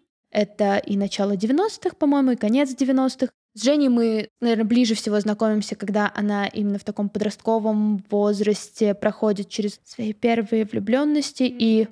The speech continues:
вупси-дупси, ее такая главная подростковая влюбленность направлена на ее двоюродного брата.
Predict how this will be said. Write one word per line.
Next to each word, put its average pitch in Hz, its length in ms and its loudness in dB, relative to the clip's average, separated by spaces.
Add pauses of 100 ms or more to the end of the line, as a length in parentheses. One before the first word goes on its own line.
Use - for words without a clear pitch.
вупси-дупси, 302 1000 0 (240)
ее 220 360 4 (220)
такая 208 260 2
главная 196 540 0
подростковая 196 720 0
влюбленность 311 880 0
направлена 247 640 0
на 220 160 0
ее 220 260 2
двоюродного 190 460 0
брата. 180 580 -4